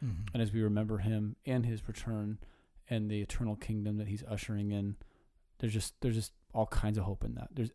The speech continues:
Speaker 2: there's infinite resources to draw from, even in the middle of a, you know, a horrible struggle with sin.
Speaker 1: Amen.
Speaker 2: Um, anything
Speaker 1: Yeah.
Speaker 2: else that you would add, Mike, before we wrap this one up?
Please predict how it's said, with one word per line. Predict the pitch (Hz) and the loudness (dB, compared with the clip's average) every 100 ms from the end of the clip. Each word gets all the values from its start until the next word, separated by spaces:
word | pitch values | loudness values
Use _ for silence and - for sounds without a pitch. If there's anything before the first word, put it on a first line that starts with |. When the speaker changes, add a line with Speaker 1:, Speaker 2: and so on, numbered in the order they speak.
| _ | _
Speaker 2:
there's | - 110 - | 0 0 2
infinite | 113 - 107 107 - | -2 0 -4 -4 -2
resources | 110 101 104 - 117 | 0 0 -2 -4 -8
to | - | -8
draw | 110 104 101 | -8 -6 -4
from, | - 123 123 - _ | -4 -4 -8 -12 _
even | - 123 113 | 2 4 6
in | |
the | 104 | 4
middle | 101 110 107 104 | 2 0 -2 -4
of | |
a, | 104 - - | -8 -12 -10
you | - | -6
know, | 104 | -6
a | 107 - | -6 -2
horrible | 120 120 - | 0 0 -2
struggle | - 123 110 | -6 -8 -6
with | 107 | -8
sin. | - 131 131 - - - | -8 -8 -10 -12 -20 -8
Speaker 1:
Amen. | 147 123 117 104 | -2 0 0 -2
Speaker 2:
Um, | 113 107 98 107 160 | 0 0 0 -4 6
anything | 156 196 | 8 8
Speaker 1:
Yeah. | 190 | 6
Speaker 2:
else | 160 | 4
that | |
you | 175 | 4
would | 156 | 4
add, | 156 | 4
Mike, | 151 147 | 2 0
before | - 143 135 | -2 0 2
we | |
wrap | 120 - | 0 0
this | - | -2
one | 123 | -2
up? | 120 | -2